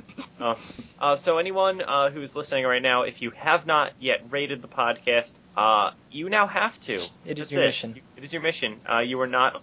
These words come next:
Speaker 1: allowed to listen to another podcast until you rate us on iTunes.
Speaker 2: Yeah.
Speaker 1: Review us would also be nice, uh, but at least rate us. I, we've done so much for you.
Speaker 2: I know.
Speaker 1: Honestly. Uh, check out our website, gamecola dot net. Uh, also, if you'd like to send us a letter, have us,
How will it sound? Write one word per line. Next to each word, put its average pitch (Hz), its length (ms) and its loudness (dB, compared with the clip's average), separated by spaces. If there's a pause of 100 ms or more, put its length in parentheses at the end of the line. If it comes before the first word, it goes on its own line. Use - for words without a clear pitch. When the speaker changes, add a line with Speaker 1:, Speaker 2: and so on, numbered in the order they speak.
(140)
Speaker 1:
allowed 131 240 4
to 135 80 -10
listen 135 240 -8
to 113 100 -4
another 107 140 -2
podcast 123 420 -4
until 127 200 -6
you 123 100 -6
rate 95 160 -2
us - 160 -4
on 117 140 -2
iTunes. 110 380 -4
Speaker 2:
Yeah. 123 140 -10 (220)
Speaker 1:
Review 156 360 2
us 226 220 2
would 175 100 0
also 170 320 6
be 175 120 -4
nice, 180 340 6
uh, 131 220 6
but - 340 -6
at 175 160 0
least 208 240 -8
rate 117 260 4
us. 120 300 2
I, 117 200 -2 (100)
we've 170 200 -6
done 151 200 6
so 127 160 -6
much 107 240 -4
for 98 100 -14
you. 92 280 -8 (200)
Speaker 2:
I 127 60 -10
know. 143 260 -6 (140)
Speaker 1:
Honestly. 98 360 -2 (520)
Uh, 104 140 2
check 135 160 -2
out 127 60 2
our 127 80 6
website, 131 240 4
gamecola 110 320 2
dot 110 100 6
net. 131 260 2
Uh, 120 180 4
also, 143 360 0
if 120 240 -6
you'd 120 140 -10
like 113 180 2
to 113 140 -6
send 143 260 4
us - 300 2
a 95 140 4
letter, 175 360 4
have 113 220 -2
us, - 320 0